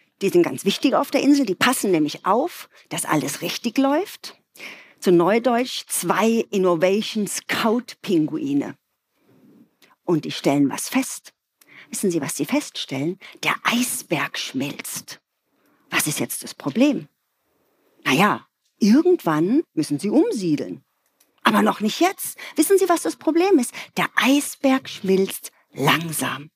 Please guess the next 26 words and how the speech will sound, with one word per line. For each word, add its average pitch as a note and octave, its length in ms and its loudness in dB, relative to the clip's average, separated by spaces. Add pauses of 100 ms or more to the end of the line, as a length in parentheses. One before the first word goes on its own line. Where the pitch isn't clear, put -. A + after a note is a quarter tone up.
(1080)
Wir C3 120 -2
müssen C3+ 260 -2
morgen B3+ 320 4
noch A#3 140 -2
nichts - 300 -2
tun. A#3 420 0 (180)
Wir D3 120 -2
müssen D#3+ 220 0
auch - 180 -6
übermorgen A#3+ 600 6
noch G#3 140 -2
nichts - 300 -4
tun. G3 220 -2 (320)
Irgendwann. F#3+ 1300 4 (1040)
Und G#3+ 180 2
wissen D4+ 300 6
Sie, A3 340 4 (460)
wann F#3+ 180 4
sich F#3+ 140 -2
der F3+ 120 2
Pinguin C4+ 760 4
bewegt? E3+ 720 0 (1160)
Wenn's - 320 -8
zu - 100 -10
spät - 480 -6
ist. - 320 -8